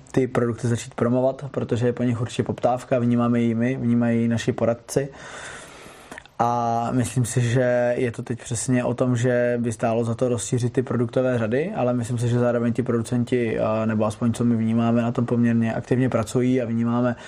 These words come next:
velice často, že ta jejich produktová škála se často rozšiřuje. A u těch poradců, a, někteří poradci u nás už se dlouhodobě investicím věnují, za to jsme strašně rádi. Jsme rádi, že mají to know-how, že mají tu zkušenost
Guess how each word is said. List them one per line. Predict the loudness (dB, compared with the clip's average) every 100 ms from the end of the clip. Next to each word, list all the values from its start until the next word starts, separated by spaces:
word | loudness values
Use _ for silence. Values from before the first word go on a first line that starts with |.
| -4
velice | 0 0 0
často, | -2 -2 0
že | 0
ta | 0 0
jejich | -2
produktová | -4 -6 -2 0 -2
škála | 0 -2 -2
se | -4
často | -6 -2 0
rozšiřuje. | -2 2 2 4 2 0 -12 -16 -14 -12 -2
A | 0
u | 2
těch | 0 2
poradců, | 0 0 0 2 2 -2 -8 -20 0
a, | 2 4 2 2 2 0
někteří | 0 -2 -2 -2 0
poradci | 0 -2 0 -2
u | 0
nás | 0 0 0
už | -4
se | 0 0 0 0
dlouhodobě | 0 2 2 2 0
investicím | 0 -4 -4 -4 -4 -2
věnují, | 0 0 0
za | 0
to | 0
jsme | -2
strašně | -2 -2 0
rádi. | 2 2 0 0
Jsme | 0 0
rádi, | 2 2
že | 2
mají | 2
to | 0
know-how, | 0 2 2 2
že | 0 0
mají | -2 0 -2
tu | -6
zkušenost | -10 -2 0 0 -2 -10